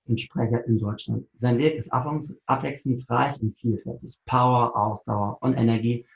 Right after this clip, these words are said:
sind für den leidenschaftlichen Sportler und Familienvater das besondere Aushängeschild. Seine Vorträge, Seminare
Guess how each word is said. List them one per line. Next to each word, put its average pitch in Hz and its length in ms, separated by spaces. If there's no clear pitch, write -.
sind 127 260
für 123 80
den 110 200
leidenschaftlichen 123 640
Sportler 123 500
und 139 140
Familienvater 120 600
das - 140
besondere 101 400
Aushängeschild. 98 680
Seine 107 160
Vorträge, 175 720
Seminare 110 720